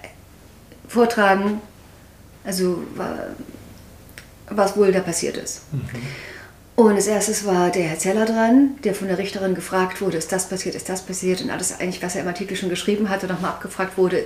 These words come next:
Speaker 1: „War das so?“ Und er hat natürlich immer „Ja“ gesagt.
Speaker 2: Mhm.
Speaker 1: Und dann hat sie mich das selber gefragt, ich habe natürlich immer „Nein“ gesagt. Und, ähm, beweisen, ähm, kann man, also, Beweise dafür haben sie nicht vorgelegt.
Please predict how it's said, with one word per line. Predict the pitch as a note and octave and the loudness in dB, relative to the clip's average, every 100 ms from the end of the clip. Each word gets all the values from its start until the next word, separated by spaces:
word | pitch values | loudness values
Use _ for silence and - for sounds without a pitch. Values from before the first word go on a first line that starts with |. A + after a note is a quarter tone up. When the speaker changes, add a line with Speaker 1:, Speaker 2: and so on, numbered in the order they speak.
| - | -2
Speaker 1:
„War | F3+ | -2
das | E3+ D#3 | 0 0
so?“ | C#3 B2+ - - - - - - | -2 -4 -8 -16 -18 -20 -20 -8
Und | G3+ | -6
er | |
hat | F#3 | -4
natürlich | G3 G3 F#3 | -2 0 0
immer | F3 F3+ | 0 0
„Ja“ | D#3+ C3 | 0 -2
gesagt. | - D#3 E3 | -4 -8 -4
Speaker 2:
Mhm. | D3 | -4
Speaker 1:
Und | - A#2 - - G#3 | -4 -8 -12 -8 -4
dann | |
hat | G3 | -4
sie | F#3+ | -2
mich | G3 F#3+ | -4 -2
das | G#3 | 0
selber | F#3+ G3 | 2 2
gefragt, | G#3 A3+ A#3 | 2 0 -4
ich | - | -6
habe | G#3+ | -4
natürlich | - G3 | -2 0
immer | A3 A3+ | 2 2
„Nein“ | E3+ - | 2 0
gesagt. | - G#2 - - - - - - - - - - - - | -4 -10 -14 -16 -20 -20 -20 -20 -18 -16 -18 -18 -16 4
Und, | G#3+ G#3+ G#3 F#3+ - - | 6 8 4 0 -6 -4
ähm, | G3 F#3 F3+ F3 F3 F3 - | 0 2 2 0 -2 -8 -10
beweisen, | G3 F#3 D#3 D3 F#3+ A3 B3+ C#4+ D4 - - - - - - | -6 -4 0 2 4 8 10 10 4 -6 -18 -20 -20 -10 0
ähm, | G#3 G3 G3 F#3+ - - - - - - - - - - - | 2 2 -2 -6 -14 -20 -20 -20 -20 -16 -14 -14 -18 -14 -2
kann | A3+ | 2
man, | G3+ G3 | 2 2
also, | - F#3 F3 E3+ - - G3+ | 0 -2 -2 -4 -8 -10 -4
Beweise | F#3+ F#3+ | 0 2
dafür | F#3 G3 | 0 -2
haben | F#3 | 0
sie | F3+ | 0
nicht | F3+ | -2
vorgelegt. | - F#3+ G3 G3+ G#3 D4+ | 0 0 2 2 2 0